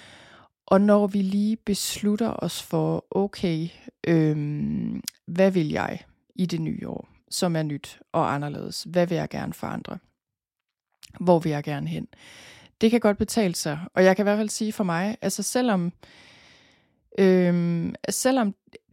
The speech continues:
det, det er sjældent sådan, at alt det, jeg sætter mig for, det kommer til at ske sådan på en lang perlerække af ting, der bare lykkedes eller sker, som jeg troede, de ville ske. Nogle af dem gør som regel, hvis jeg sætter mig et mål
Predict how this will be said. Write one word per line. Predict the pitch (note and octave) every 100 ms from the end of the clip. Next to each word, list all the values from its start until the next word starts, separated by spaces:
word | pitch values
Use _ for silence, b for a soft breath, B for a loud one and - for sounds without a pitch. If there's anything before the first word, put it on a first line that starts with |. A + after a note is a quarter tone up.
| -
det, | A3 A3 G3
det | G#3+
er |
sjældent | G#3 A#3 B3 C#4
sådan, | B3 A3 A3 -
at | F#3+ -
alt | G3+ -
det, | F#3+
jeg | F3+
sætter | - E3+ D#3+
mig | D#3
for, | - D3 - -
det | F3+
kommer | F3+ D3+
til | - D3
at |
ske | - - D#3 D#3+ - B B
sådan | - D#3+ C#3+ C#3+ - _
på | - -
en | E3+ C#3
lang | C#3 C#3+ F3 - _ -
perlerække | D3+ C3+ D#3+ D3+ B2+ C#3 E3 -
af | E3+
ting, | D#3+ - -
der | C#3+
bare | - C3 D3 F3 -
lykkedes | E3 E3 D#3+ E3+ - -
eller | C#3+ C3+ C3 - -
sker, | - - E3+ C#3
som | D#3+ - D3+
jeg | D3+
troede, | - E3+ E3+
de | F3
ville | C#3+ C#3
ske. | - D#3+ D3 B B B -
Nogle | F3 F#3 C4
af | A3+
dem | B3
gør | A#3+ G3 A3 -
som | - G#3
regel, | F#3+ F#3+ C#3+ C#3+ -
hvis | E3 F3
jeg | E3+
sætter | - F#3 F#3
mig | E3+ C#3
et | E3
mål | E3+ D3 C#3